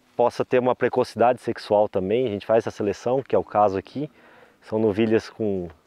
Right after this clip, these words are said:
hoje com dezesseis a dezoito meses aqui, que já foram inseminadas, faltam ser diagnosticadas. Pra ter fêmea, ter um gado mais produtivo, mais precoce,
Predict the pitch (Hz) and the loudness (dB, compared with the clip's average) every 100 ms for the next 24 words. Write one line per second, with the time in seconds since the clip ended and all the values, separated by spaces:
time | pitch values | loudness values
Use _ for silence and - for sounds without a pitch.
0 | _ _ _ _ _ - 135 135 110 127 | _ _ _ _ _ 0 2 2 0 -2
1 | 117 98 107 - 120 123 104 92 107 110 | -2 2 0 2 2 2 0 0 0 0
2 | 98 107 135 120 95 90 113 - 107 - | 0 2 2 0 -4 -6 -10 -4 -4 -2
3 | 123 135 120 117 98 95 120 120 - 110 | 0 0 0 -2 -2 0 0 0 0 -2
4 | 107 - 104 95 98 101 - - 110 127 | -2 -8 -6 -2 -2 -4 -8 -4 0 0
5 | 139 - - - - _ _ 120 120 110 | -2 -14 -20 -20 -20 _ _ -6 -6 -2
6 | 151 160 170 170 160 - 160 180 190 147 | 2 4 4 4 4 2 0 2 4 2
7 | 156 156 123 135 170 160 151 131 143 - | 2 2 4 4 2 2 0 2 -2 0
8 | 139 117 - 151 135 120 - 104 - 120 | -2 -2 0 0 2 -2 0 -4 0 2
9 | 147 - - | 2 2 -12